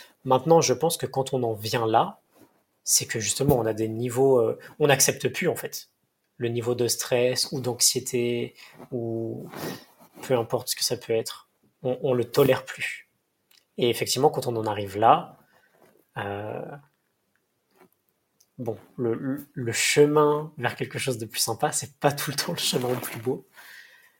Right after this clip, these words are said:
Euh, mais c'est, c'est un peu ce qui fait aussi que c'est, euh,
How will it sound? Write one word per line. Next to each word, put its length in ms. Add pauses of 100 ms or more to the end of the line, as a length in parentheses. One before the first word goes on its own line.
(680)
Euh, 40 (100)
mais 100
c'est, 500 (1800)
c'est 200
un 60
peu 140
ce 100
qui 140
fait 160
aussi 260
que 60
c'est, 260
euh, 260